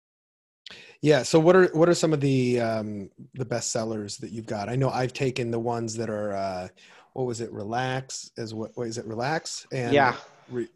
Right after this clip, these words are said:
Speaker 1: what
Speaker 2: Regenerate,
Speaker 1: Regenerate.
Speaker 2: relax.
Speaker 1: Yeah, I was thinking rejuvenate is regenerate. Yeah.
Speaker 2: So Regenerate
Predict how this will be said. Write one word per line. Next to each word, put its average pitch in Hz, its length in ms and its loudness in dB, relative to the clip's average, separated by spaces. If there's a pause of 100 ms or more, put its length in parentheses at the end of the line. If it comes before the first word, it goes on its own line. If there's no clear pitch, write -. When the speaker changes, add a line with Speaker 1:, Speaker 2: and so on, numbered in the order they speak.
Speaker 1:
what 139 400 -8
Speaker 2:
Regenerate, 139 720 2
Speaker 1:
Regenerate. 143 340 4
Speaker 2:
relax. 131 260 0
Speaker 1:
Yeah, 139 80 2
I - 20 4
was 135 100 0
thinking 139 200 0
rejuvenate 127 400 0
is 101 120 -8
regenerate. 107 520 -4
Yeah. 98 200 -8 (600)
Speaker 2:
So 156 580 4 (120)
Regenerate 151 920 4